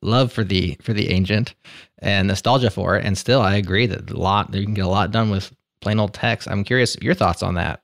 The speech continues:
Do you think email had a advantage over I R C in usability, or why do you think that email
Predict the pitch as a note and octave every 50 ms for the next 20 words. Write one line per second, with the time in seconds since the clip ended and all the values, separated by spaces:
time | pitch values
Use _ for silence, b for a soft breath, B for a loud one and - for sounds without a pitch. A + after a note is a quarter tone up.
0 | _ _ _ G#2+ G#2+ G2+ G#2 - - A#2 A#2 A#2 - - _ _ _ _ _ _
1 | _ _ _ _ - A2 A2+ A#2+ A#2 A#2 G#2 A2+ A2 A2 A2 G#2+ G#2+ G#2 G2+ -
2 | - G#2 G#2 F#2 F#2+ G2+ G#2+ A#2 B2 A#2+ B2 B2 A#2 A2+ G#2+ - - - A2 B2
3 | C3 C3 B2+ - - - B2+ B2+ A#2+ G#2 F#2+ G2+ F#2+ F2+ F2 G2 A#2+ D#3 E3+ E3
4 | F3 E3+ D#3+ C3+ G#2 F#2+ F#2 D#2+ - G2+ A2 A#2 B2+ C#3+ D#3 D3+ D3 - - C3
5 | B2 A#2+ A2 - G#2+ A2 A2 G2+ G2+ G2 F2+ F2 F2+ -